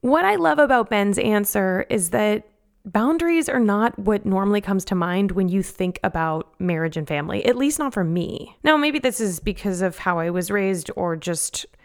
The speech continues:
the love dating advice that I consumed growing up, but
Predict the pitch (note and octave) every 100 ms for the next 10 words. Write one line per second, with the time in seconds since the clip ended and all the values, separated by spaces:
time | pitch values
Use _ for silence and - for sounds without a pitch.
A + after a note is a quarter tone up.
0 | _ _ F3+ G3 F3+ E3+ - G3+ G3 G3
1 | F3+ E3 G3 F#3+ F#3+ F3 E3 F3+ F3+ -
2 | - F3+ F3 - F3 E3+ - F3+ F3+ F3
3 | D#3+ - F3 D#3 E3+ G3+ F#3+ - F#3 F#3